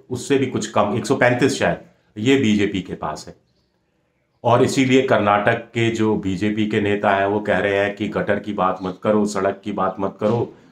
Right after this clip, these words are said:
लव जिहाद की बात करो। हिजाब का आंदोलन चलता रहा,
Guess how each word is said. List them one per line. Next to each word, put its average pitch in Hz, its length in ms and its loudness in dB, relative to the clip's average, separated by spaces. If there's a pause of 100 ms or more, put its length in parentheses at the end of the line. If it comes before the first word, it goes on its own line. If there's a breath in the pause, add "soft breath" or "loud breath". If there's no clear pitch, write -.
लव 117 220 4
जिहाद 92 380 0
की 87 80 -6
बात 82 300 -8
करो। - 240 -16 (340 soft breath)
हिजाब 101 340 2
का 107 120 0
आंदोलन 98 400 0
चलता 95 360 -2
रहा, 87 320 -2